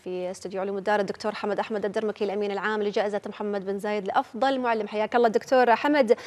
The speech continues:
وفي البداية نبارك لكم هذا الإنجاز، ودعنا نتحدث كيف تنشئ الجائزة فكرًا تربويًا استثنائيًا عبر تعزيز التنافسية، خلينا نقول، الإيجابية بين المعلمين.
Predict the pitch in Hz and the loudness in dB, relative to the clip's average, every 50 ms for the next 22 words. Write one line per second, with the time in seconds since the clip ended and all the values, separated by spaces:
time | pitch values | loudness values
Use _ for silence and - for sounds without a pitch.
0 | - - - - - - - 240 247 247 254 254 240 - 269 233 233 233 254 254 | -12 -14 -14 -14 -14 -6 0 2 4 4 4 2 0 -4 -6 -6 -2 0 0 2
1 | 254 254 247 240 226 220 220 214 202 233 240 226 214 - 202 202 - 202 196 190 | 2 2 2 0 0 0 -2 -2 0 0 0 0 0 -4 -8 -8 -6 -6 -4 -2
2 | 202 190 190 185 180 180 185 185 214 214 214 208 190 196 190 196 196 190 190 185 | -2 -2 -4 -4 -4 -4 -4 -2 0 0 0 0 -2 -2 -4 -2 -2 -2 -2 -4
3 | - - - - - 349 349 349 330 - 311 - - 320 254 247 240 220 - - | -8 -14 -18 0 4 6 6 6 4 2 -2 -2 -2 0 0 0 0 -2 -4 -6
4 | 294 294 277 262 233 - 262 254 233 - - 226 - - - - - - - - | -6 -6 -6 -6 -6 -4 -4 -4 -2 0 -2 -2 -2 -4 -8 -20 -20 -16 -2 0
5 | 240 233 320 302 294 262 262 277 - 311 - 320 302 285 285 277 - 269 247 208 | 2 4 6 6 6 6 4 2 0 -2 -2 0 0 0 0 0 -2 -2 0 0
6 | 214 196 190 233 233 247 254 294 294 302 311 311 - 233 - - 196 - 208 202 | 0 0 0 -2 -2 0 2 2 4 4 2 2 0 -2 -2 -6 -8 -6 -6 -6
7 | - - 247 269 277 262 - 233 208 247 247 247 247 240 - - - - _ - | -6 -2 -2 -2 0 0 -2 -2 0 2 4 4 4 2 -2 -8 -20 -20 _ -2
8 | 294 269 302 311 359 320 320 277 - 269 247 240 226 - 220 - - 240 214 196 | 0 0 2 2 0 0 -2 -2 -2 -2 -2 -2 -2 -4 -6 -2 0 2 2 2
9 | - 220 208 202 196 180 202 233 294 330 330 311 - 240 208 202 226 - 240 233 | 2 0 -2 -2 -2 -2 -2 -2 0 0 0 0 -2 -2 -2 -2 -2 -2 -2 -2
10 | 233 339 349 349 359 311 247 320 339 330 339 285 240 202 151 156 165 170 131 131 | 0 0 0 0 0 0 0 -2 -2 -2 -2 -2 -4 -4 -4 -6 -8 -10 -12 -12
11 | 104 110 | -12 -14